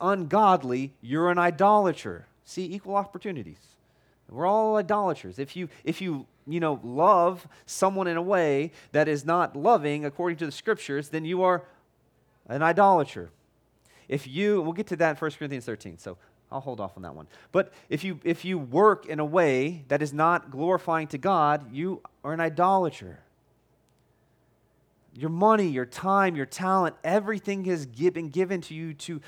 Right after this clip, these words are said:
worship God with it. And that means that you must obey him with it. So if you use your money in a way that God forbids, idolatry. The root of the issue is worship there. Who do you worship?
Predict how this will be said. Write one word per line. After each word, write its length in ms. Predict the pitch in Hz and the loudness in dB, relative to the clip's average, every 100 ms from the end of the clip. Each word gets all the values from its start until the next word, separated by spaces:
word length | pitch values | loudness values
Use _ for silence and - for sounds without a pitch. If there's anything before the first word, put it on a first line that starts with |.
| - - | -20 -10
worship 580 | 127 175 - - 143 117 | -4 -4 -4 -6 -6 -4
God 340 | 156 170 156 | -2 0 0
with 240 | 120 113 95 | -2 -8 -14
it. 100 | - _ _ _ - | -20 _ _ _ -4
And 80 | |
that 140 | 151 160 | -2 0
means 220 | 190 175 | -2 -4
that 180 | 175 - | -4 -4
you 60 | |
must 220 | 180 175 - | -6 -6 -6
obey 440 | 147 117 165 196 | -6 0 2 2
him 260 | 170 147 123 | 0 -6 -6
with 220 | 110 92 | -8 -10
it. 120 | - _ _ | -16 _ _
So 100 | - | -10
if 100 | 147 | -8
you 60 | 170 | -6
use 300 | 156 196 185 | -6 -4 -4
your 80 | 190 | -4
money 440 | 170 196 147 160 - - | 0 0 0 -4 -8 -8
in 100 | 143 | -4
a 60 | 147 | 2
way 260 | 165 185 | 6 6
that 260 | 165 156 135 | 6 2 4
God 220 | 160 160 | 2 2
forbids, 760 | 160 143 165 196 151 147 - - _ _ _ _ _ _ - | 0 -4 2 4 2 -2 -16 -18 _ _ _ _ _ _ -14
idolatry. 600 | 131 143 202 185 147 104 | -6 2 4 4 0 -6
The 120 | 98 | -8
root 280 | 131 156 208 | -6 -4 -2
of 80 | 185 | -2
the 120 | 185 | -2
issue 220 | 208 - | -4 -4
is 140 | 180 143 | -8 -8
worship 580 | 135 214 208 - 185 - | -2 0 0 -4 -8 -4
there. 200 | 123 - - _ | -6 -6 -16 _
Who 500 | - 190 214 226 185 | -10 -4 -4 -4 -6
do 220 | 131 190 | -2 -2
you 180 | 185 185 | -2 -6
worship? 540 | 143 170 165 - - | -2 -2 -2 -6 -14